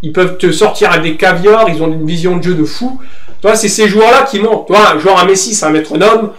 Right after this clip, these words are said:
euh, mais, euh, voilà, il va pas faire les efforts défensifs.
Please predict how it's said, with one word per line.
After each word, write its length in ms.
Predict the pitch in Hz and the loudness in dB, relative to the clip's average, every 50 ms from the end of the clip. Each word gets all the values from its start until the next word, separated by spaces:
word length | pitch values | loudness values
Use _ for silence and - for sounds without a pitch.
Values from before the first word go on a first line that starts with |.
| - - - - - - - - - - | -20 -20 -20 -20 -20 -20 -20 -20 -18 -16
euh, 200 | 127 135 135 127 | -14 -12 -12 -4
mais, 360 | 139 175 208 220 208 208 208 170 | 0 2 4 6 4 4 2 0
euh, 160 | 151 147 147 | 0 2 2
voilà, 240 | 147 170 180 175 160 | 2 4 4 4 2
il 80 | 147 | 2
va 100 | 147 151 | 0 -2
pas 160 | 156 - 165 | -2 -2 -2
faire 160 | 156 190 190 180 | -2 0 0 0
les 180 | 160 156 156 | 0 0 0
efforts 220 | 170 - 180 175 165 | -2 -4 -2 -4 -4
défensifs. 560 | 160 156 160 175 180 175 - 180 - - | -4 -4 -4 -4 -6 -6 -8 -10 -10 -10